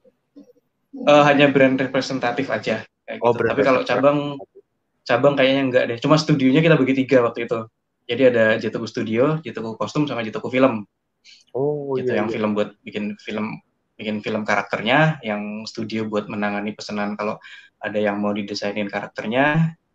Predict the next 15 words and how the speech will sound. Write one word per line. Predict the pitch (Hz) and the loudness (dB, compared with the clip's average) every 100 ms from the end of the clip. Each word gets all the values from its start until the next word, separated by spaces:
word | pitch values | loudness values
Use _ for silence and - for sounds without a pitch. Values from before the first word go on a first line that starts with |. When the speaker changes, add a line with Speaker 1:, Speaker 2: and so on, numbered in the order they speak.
| _ | _
Speaker 1:
terus | - 101 - - - | -10 -10 -10 -14 -8
kalau | 104 113 | -8 -8
udah | 107 | -8
gitu | 104 - | -10 -8
kostum, | - - 156 135 | -6 -4 0 2
ya | 107 | 0
untuk | 107 - | -2 -8
melayani | 107 104 101 104 104 _ | -8 -6 -6 -8 -12 _
pemesanan | 113 104 104 101 101 | -14 -12 -8 -8 -8
kostum. | 101 - 113 101 _ _ _ _ _ _ _ _ _ _ _ _ _ _ _ _ 127 | -10 -12 -16 -20 _ _ _ _ _ _ _ _ _ _ _ _ _ _ _ _ -14
Speaker 2:
Oh, | 127 117 110 113 | -10 -10 -10 -12
I | 107 | -8
see, | - 104 | -4 -6
I | 98 | -6
see. | - | -16